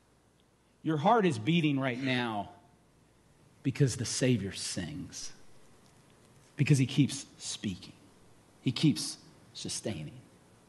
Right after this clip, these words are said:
See, we, we walk in here, we're not that desperate for Jesus. I'm not. I'm gonna just be real, right? Like, "Oh, you're holding my whole being together." <laughs> Like, it all just like, like the skin would, you know, like,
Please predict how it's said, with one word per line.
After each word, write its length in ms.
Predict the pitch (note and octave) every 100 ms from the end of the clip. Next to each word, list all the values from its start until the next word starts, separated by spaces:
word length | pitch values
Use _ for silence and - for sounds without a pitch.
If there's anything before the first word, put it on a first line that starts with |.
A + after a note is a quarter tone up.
| - - - - _ _ _ _ _ _ _ _ - -
See, 140 | D#4
we, 200 | B3+ D#4+
we 160 | D#4 E4+
walk 240 | D4 -
in 100 | B3+
here, 140 | A#3+
we're 120 | G#3 B3+
not 180 | A#3
that 220 | G3+ F#3+ B2+
desperate 540 | F#3+ G#3+ - F3 -
for 100 | D#3
Jesus. 520 | A#2+ G#3 B3 C3 A2+ -
I'm 280 | A3+ D#4
not. 340 | A3+ G#3+ D#4+ E4+
I'm 80 | C#4
gonna 120 | C4
just 180 | B3 C4
be 100 | B3+
real, 320 | D4 D#4 D#3+
right? 300 | F3 A#3 C4+ - - - _ _ -
Like, 160 | E3+
"Oh, 120 | C#4 C4+
you're 120 | G3+
holding 380 | G#3+ D#4 C#4+ G#3+
my 220 | G3+ F3
whole 200 | G#3+ A#3+
being 720 | A#2 A3 C4+ D#4 B3 F3+ D#3
together." 560 | E3 D3 C3+ - B2+ -
<laughs> 40 | - _ _ _ _ - -
Like, 160 | F#3+ F3+
it 80 | G3
all 240 | G#3 A3
just 180 | F#3+ E3+
like, 140 | D#3+ - - - -
like 160 | D#3+
the 60 | D3+
skin 380 | - - G3+ G3
would, 160 | F3
you 80 | G#3
know, 120 | F3
like, 200 | E3 D#3+